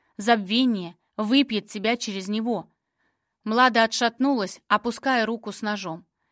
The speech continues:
и замерла, посмотрев на Хальфдана. Черты его лица заострились, а кожа только сильнее побледнела. Неужели она и правда не помогала, а только вредила ему? Но почему? Наверное, потому что его теперь хочет не только забвение,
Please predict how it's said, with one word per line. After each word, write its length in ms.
и 120
замерла, 520
посмотрев 540
на 80
Хальфдана. 640
Черты 420
его 180
лица 480
заострились, 840
а 120
кожа 360
только 300
сильнее 460
побледнела. 760
Неужели 440
она 260
и 20
правда 400
не 140
помогала, 640
а 40
только 320
вредила 460
ему? 360
Но 180
почему? 640
Наверное, 420
потому 400
что 180
его 160
теперь 280
хочет 400
не 100
только 340
забвение, 640